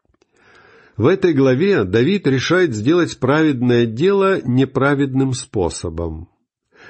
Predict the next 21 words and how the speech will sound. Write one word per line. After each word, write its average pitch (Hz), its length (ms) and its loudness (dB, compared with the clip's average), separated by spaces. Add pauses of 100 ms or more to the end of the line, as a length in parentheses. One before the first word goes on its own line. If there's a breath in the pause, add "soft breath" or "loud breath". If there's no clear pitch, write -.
(160 loud breath)
Он 160 240 0
пытается 180 560 0
перевести 143 600 0
ковчег 165 600 -2
на 127 140 2
гору 131 320 0
Сион 147 480 0
на 143 120 2
колеснице, 143 1160 -2 (580)
хотя 107 400 0
Бог 110 360 0
дал 117 200 2
совершенно 120 840 0
определенные 120 680 0
указания 117 640 2
о 104 80 2
том, 139 400 -4 (360 soft breath)
как 139 380 0
ковчег 110 640 -2
следует 95 600 -2
перемещать. 104 840 -4